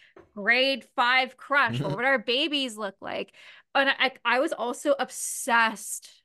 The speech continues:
Speaker 1: with gameplay. I wanted the careers. I didn't, I cheated later once I knew what cheats were, but, like, I would have, start with the smallest house. My house was always on fire.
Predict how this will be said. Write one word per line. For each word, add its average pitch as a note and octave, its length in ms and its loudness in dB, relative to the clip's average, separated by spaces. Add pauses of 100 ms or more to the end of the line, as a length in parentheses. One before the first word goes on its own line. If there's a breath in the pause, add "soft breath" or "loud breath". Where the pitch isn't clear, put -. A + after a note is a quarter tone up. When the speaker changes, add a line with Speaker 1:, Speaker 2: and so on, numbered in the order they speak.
Speaker 1:
with A#3 220 -10
gameplay. A3+ 800 -6
I B3 460 0
wanted G#3+ 480 -6 (100)
the A#3+ 100 -16
careers. A3 720 -4
I A3 120 4
didn't, A#3+ 340 -8 (260)
I G#3+ 120 -2
cheated C4 500 -2 (140)
later G#3+ 520 -4
once A#3 200 -8
I G#3+ 80 -4
knew G3 160 -6
what G3 120 -8
cheats - 340 -14
were, A#3 380 -6
but, A3+ 140 0
like, A3+ 180 -2
I G3+ 220 2
would A#3+ 140 -6
have, A#3 280 -2
start G#3+ 240 -6
with G3+ 100 -14
the A#3 60 -10
smallest G#3+ 720 -6
house. F#3+ 360 -4
My G3+ 100 -10
house G#3+ 220 -8
was G#3+ 120 -12
always G#3 420 -6
on G#3 220 -8
fire. - 540 -6